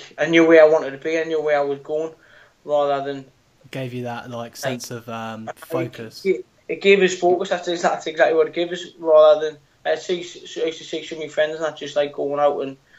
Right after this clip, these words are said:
Speaker 1: going on the drink and, and doing whatever, and I thought, like, "That's not really what I wanted to do." Do you know what I mean?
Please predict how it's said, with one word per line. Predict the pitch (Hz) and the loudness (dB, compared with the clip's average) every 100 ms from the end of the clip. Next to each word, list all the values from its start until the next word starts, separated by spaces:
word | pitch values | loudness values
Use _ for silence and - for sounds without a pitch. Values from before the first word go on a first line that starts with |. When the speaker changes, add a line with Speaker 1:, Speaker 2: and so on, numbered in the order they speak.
| - _ _ | -20 _ _
Speaker 1:
going | - 151 | -2 0
on | 143 | 0
the | 143 | -2
drink | 143 151 147 | -2 -2 -2
and, | 139 143 | -6 -4
and | 139 139 | -6 -4
doing | 151 147 | -4 0
whatever, | 135 139 143 | 4 4 4
and | 143 | 0
I | 139 | -4
thought, | - 123 | -6 -2
like, | 131 | -2
"That's | 131 - - | -2 -12 -12
not | 160 - | -8 -8
really | 143 | -6
what | 139 135 | -6 -4
I | |
wanted | 135 120 131 | -4 -8 -8
to | 131 | -6
do." | 135 160 | -4 -4
Do | 151 | -4
you | |
know | 147 | -2
what | 147 | -2
I | |
mean? | 165 160 | -2 -6